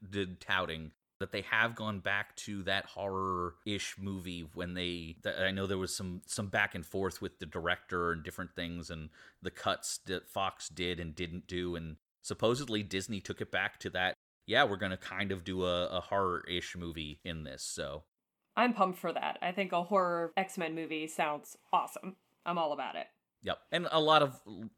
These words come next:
Speaker 1: lesser-known mutants, and it's, you know, Fox Disney acquired swan song kind of thing, so.
Speaker 2: Yeah. As far as other news goes, thankfully, at least The Mandalorian still seems to be on track for October. Thus far, it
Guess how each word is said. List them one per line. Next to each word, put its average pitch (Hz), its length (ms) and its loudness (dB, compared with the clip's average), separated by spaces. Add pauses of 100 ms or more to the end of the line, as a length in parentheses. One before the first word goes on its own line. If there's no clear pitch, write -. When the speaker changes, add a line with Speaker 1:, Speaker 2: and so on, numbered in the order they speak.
(160)
Speaker 1:
lesser-known 107 600 4
mutants, 87 440 -4
and 85 180 -2
it's, - 320 -6
you 87 140 -4
know, 82 240 -4
Fox - 560 -2 (180)
Disney 101 400 0
acquired 87 800 2 (140)
swan 95 400 2
song 78 260 -2
kind 76 220 -8
of 73 80 -10
thing, 69 260 -12
so. 69 280 -10 (540)
Speaker 2:
Yeah. 165 280 -4 (460)
As 233 180 2
far 247 160 8
as 240 180 -2
other 220 340 2
news 214 360 0
goes, 202 640 0 (180)
thankfully, 214 480 4
at 180 160 4
least 208 200 2
The 196 80 2
Mandalorian 185 840 -2
still 190 240 0
seems 180 320 -6
to - 80 -12
be 175 160 -2
on 170 140 2
track 170 340 0
for 165 100 0
October. 160 640 -2 (240)
Thus 170 220 -4
far, 165 240 4
it 156 160 -2